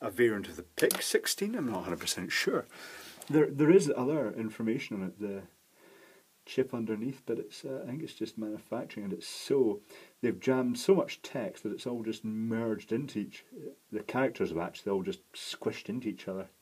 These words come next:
So I, I can't actually read that. I think it says H B H four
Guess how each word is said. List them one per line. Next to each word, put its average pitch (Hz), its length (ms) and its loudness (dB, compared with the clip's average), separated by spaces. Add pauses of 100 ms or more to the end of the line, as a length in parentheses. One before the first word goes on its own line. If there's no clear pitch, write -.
(720)
So - 140 -6
I, 113 320 -6
I - 20 -12
can't 95 260 -6
actually 87 300 -10
read 110 220 -6
that. 92 200 -6 (1600)
I - 40 -8
think 165 260 4
it - 120 4
says 117 600 4
H 135 340 -6
B 113 360 6
H - 360 -4 (2750)
four 123 380 4